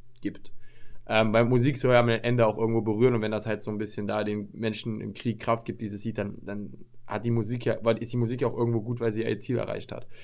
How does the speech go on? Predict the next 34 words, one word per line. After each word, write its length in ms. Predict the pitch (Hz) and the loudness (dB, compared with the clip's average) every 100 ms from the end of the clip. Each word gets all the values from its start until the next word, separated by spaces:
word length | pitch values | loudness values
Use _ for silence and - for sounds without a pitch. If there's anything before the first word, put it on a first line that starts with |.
| - - - 110 | -12 -12 -2 4
Ähm, 600 | 104 110 110 110 110 - - - | 6 6 4 0 -4 -12 -10 4
aber 180 | 127 127 | 6 8
ja, 380 | 131 131 104 - - - - | 10 10 8 -2 -12 -14 -10
man 260 | - 120 117 | 0 2 4
sieht's, 600 | 147 147 - - - - - | 0 -2 -6 -14 -16 -16 -10
man 180 | 110 | -8
sieht's, 240 | 110 117 - | -6 -8 -8
man 140 | 107 | -8
sieht's, 160 | 104 104 | -10 -10
man 120 | 104 | -10
sieht's 200 | 101 - | -10 2
oft 340 | 143 143 - - - - - - - - - - - - - - | 2 2 -6 -16 -14 -14 -16 -16 -16 -16 -16 -16 -16 -18 -16 -8
im 140 | 123 117 | -4 0
E 120 | 120 | 0
S 140 | 120 | 0
C, 160 | - 117 | -2 -2
dass 240 | 117 117 | 0 -2
halt 220 | 117 104 | -2 -2
doch 180 | 110 - | -4 -4
irgendwo 640 | 110 104 101 104 101 98 - - - - - - | -6 -4 -4 -2 -2 -4 -8 -16 -18 -18 -20 -12
mit 200 | 120 101 | -8 -8
vielen 340 | - 117 110 107 | -2 0 0 -2
politischen 800 | 117 117 117 113 107 113 113 | -4 -4 -6 -6 -8 -10 -10
Sachen, 300 | 117 - 117 | -8 -8 -8
Entscheidungen 840 | 110 101 104 104 104 104 104 120 120 - | -10 -8 -6 -6 -6 -8 -10 -12 -14 -14
in 140 | - | -12
Europa 500 | 104 104 101 95 107 | -10 -8 -8 -8 -10
auch 180 | 107 107 | -10 -14
die 140 | - 151 | -14 -14
Punkte 320 | - 110 107 | -10 -8 -10
dort 220 | 107 110 | -12 -10
ein 120 | 95 | -10
bisschen 300 | 98 - 107 | -12 -12 -12
einhergehen. 540 | - 90 104 120 117 | -12 -2 0 4 2